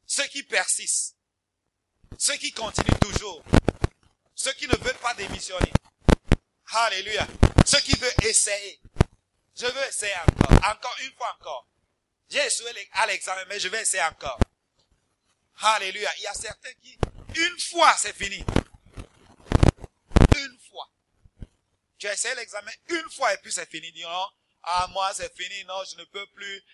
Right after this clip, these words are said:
Euh, donc, tu seras à, dans le groupe de ceux qui n'en ont pas. Alléluia.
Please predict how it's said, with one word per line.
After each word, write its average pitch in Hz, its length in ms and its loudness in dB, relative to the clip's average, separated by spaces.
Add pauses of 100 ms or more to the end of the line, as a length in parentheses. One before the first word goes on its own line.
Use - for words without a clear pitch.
(220)
Euh, 180 160 -8
donc, 185 240 -6 (720)
tu 285 180 -6
seras 208 340 -6 (120)
à, 147 260 -8
dans 202 120 -8
le 175 160 -18
groupe - 200 -20
de 151 80 -20
ceux 175 180 -12
qui 185 200 -20
n'en 135 260 -16
ont 135 40 -14
pas. - 180 -20 (3000)
Alléluia. 139 420 -16